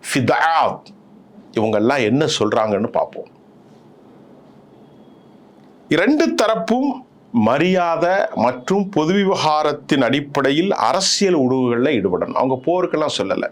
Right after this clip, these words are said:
"இங்க பாருங்க, நாங்க உங்கள்கிட்ட நல்ல நெருக்கமா இருக்க விரும்புறோம், ready to peace talk for anywhere."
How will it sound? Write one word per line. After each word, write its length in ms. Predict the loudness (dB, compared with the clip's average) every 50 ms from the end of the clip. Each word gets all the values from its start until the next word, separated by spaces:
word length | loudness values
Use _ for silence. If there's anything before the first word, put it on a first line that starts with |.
| -10 -20 -20 -20 -20 -20 -6 -4
"இங்க 140 | -4 -2
பாருங்க, 480 | 0 0 0 0 0 0 0 -2 -2 -4 -10 -20 -20 -20 -20 -20 -20 -20 -20 -16 -4
நாங்க 300 | -2 0 0 2 2 2
உங்கள்கிட்ட 720 | 2 2 0 0 0 0 0 0 -2 -2 -2 -2 -4 -8 -10 -18 -20 -20 -20 -20 -20 -20 -20 -20 -18 -6
நல்ல 280 | -4 0 0 2 2
நெருக்கமா 440 | 2 2 0 0 0 0 0 0 2
இருக்க 200 | 0 0 -2 -2
விரும்புறோம், 420 | -2 0 -2 -2 -4 -4 -4 -6 -8 -18 -20 -20 -20 -20 -20 -20 -20 -20 -20 -20 -20 -20 -20 -20 -20 -20 -20 -20 -20 -12 -6
ready 280 | -4 -2 -2 -2 -2 -2
to 100 | -4 -4
peace 400 | -4 -4 -4 -4 -2 -2 -2 -4
talk 60 | -2
for 200 | -2 -2 -2 -2
anywhere." 440 | 0 -2 -2 -2 0 0 -2 -2